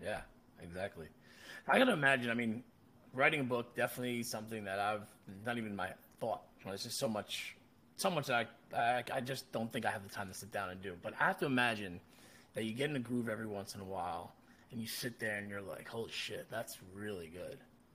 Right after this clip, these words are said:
That's really good." And you wanna make sure, like, "God, how do you make sure somebody doesn't miss this?" Is there one nugget in this book that you could point to and say, "You know what?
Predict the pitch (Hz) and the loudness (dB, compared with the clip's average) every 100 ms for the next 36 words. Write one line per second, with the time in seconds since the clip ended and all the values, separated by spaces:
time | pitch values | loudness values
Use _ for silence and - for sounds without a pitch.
0 | - - 135 117 117 143 151 127 113 113 | -4 0 0 -2 -2 2 4 4 4 2
1 | 110 120 120 123 156 170 139 135 147 117 | 0 0 0 4 6 6 4 2 0 0
2 | 113 127 147 165 143 139 - 110 - 135 | -2 0 2 2 2 -2 -4 -4 -2 0
3 | 123 113 - - - - 143 156 139 127 | 0 -2 -14 -20 -18 0 2 4 2 2
4 | 131 - - - 127 180 226 151 131 147 | 0 -4 -10 -8 4 8 10 8 2 2
5 | 170 165 139 135 135 131 123 127 123 123 | 2 2 4 4 4 2 2 0 0 -2
6 | 113 117 117 - 113 120 120 - 120 113 | -4 -2 -2 -2 -4 -2 -4 -2 -4 -2
7 | 107 104 107 113 120 135 151 | -4 -2 -2 0 2 2 2